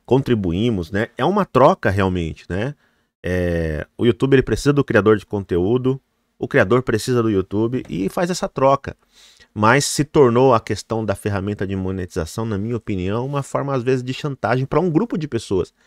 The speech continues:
Eu não digo nem que são todos lá dentro não, tá, gente? Um grupo de pessoas que talvez não vai com a tua cara, e isso tá acontecendo. Por quê?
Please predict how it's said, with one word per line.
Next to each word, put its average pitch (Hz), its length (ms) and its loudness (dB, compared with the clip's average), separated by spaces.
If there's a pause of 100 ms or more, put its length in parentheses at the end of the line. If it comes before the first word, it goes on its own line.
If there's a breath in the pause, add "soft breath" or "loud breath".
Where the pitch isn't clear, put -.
(180 soft breath)
Eu 131 80 -4
não 185 120 2
digo 180 200 -4
nem 185 140 -2
que 214 60 -10
são 269 120 -8
todos 208 340 -2
lá 135 100 0
dentro 147 280 -2
não, 131 140 -2
tá, 143 140 -4
gente? 107 320 -8 (340)
Um 175 80 -4
grupo 190 240 0
de 185 80 -6
pessoas 175 500 0 (240)
que - 60 -20
talvez 123 300 2
não 123 100 -2
vai 117 160 4
com 123 80 -2
a 120 40 0
tua 143 140 2
cara, 139 400 0 (360)
e 135 100 2
isso 139 140 0
tá 160 60 -2
acontecendo. 165 360 -2
Por 165 160 0
quê? 110 260 4